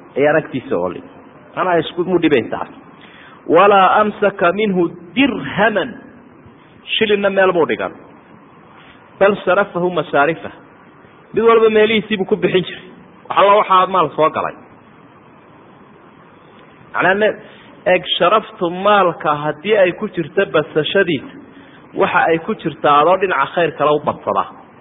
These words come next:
Taana nebigu wuu yeelay weeye, calayhi salaatu wasalaam. Haddii maal sharaf lagu helayo, wuu ku helay. Sidan tusaalayaasha uu ku soo wado. "Wa aghnaa bihi ghayrah."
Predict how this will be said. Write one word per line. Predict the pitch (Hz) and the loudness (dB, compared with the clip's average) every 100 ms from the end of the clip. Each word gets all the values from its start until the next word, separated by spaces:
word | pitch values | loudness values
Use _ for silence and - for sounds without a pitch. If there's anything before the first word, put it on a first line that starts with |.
| - - - - - - - | -20 -20 -20 -20 -20 -20 -20
Taana | - 156 196 196 | -4 0 2 2
nebigu | 196 170 143 | 0 -2 0
wuu | 175 175 | 2 2
yeelay | 123 110 117 | 2 0 0
weeye, | 127 123 | 0 0
calayhi | 110 127 110 | 0 -4 -6
salaatu | 123 113 110 101 | -4 -4 -4 -10
wasalaam. | - 117 | -8 -8
Haddii | 151 196 | -4 0
maal | 208 170 | 2 2
sharaf | 165 190 - | 0 0 0
lagu | 165 202 | 0 4
helayo, | 190 135 113 95 - - - | 4 2 -2 -8 -12 -20 -4
wuu | 330 | 0
ku | - | 2
helay. | 180 123 104 - - - - - - - - - | 2 2 -2 -6 -20 -20 -20 -20 -20 -20 -20 -18
Sidan | - 196 185 | -2 0 0
tusaalayaasha | - 147 139 151 165 135 | -2 -2 0 0 0 -2
uu | |
ku | 120 156 | -4 -6
soo | 151 131 | 0 0
wado. | 104 90 - - - - - - - - - - - - - - - - - - - - - - - - - - - - - - - - | 2 -2 -10 -20 -20 -20 -20 -20 -20 -20 -20 -20 -20 -20 -20 -20 -20 -20 -20 -20 -20 -20 -20 -20 -20 -20 -20 -20 -20 -20 -20 -20 -14 0
"Wa | 190 | 2
aghnaa | 220 208 208 190 | 2 0 0 0
bihi | 185 226 202 | 0 -4 -4
ghayrah." | 185 214 185 151 139 | 0 2 4 4 0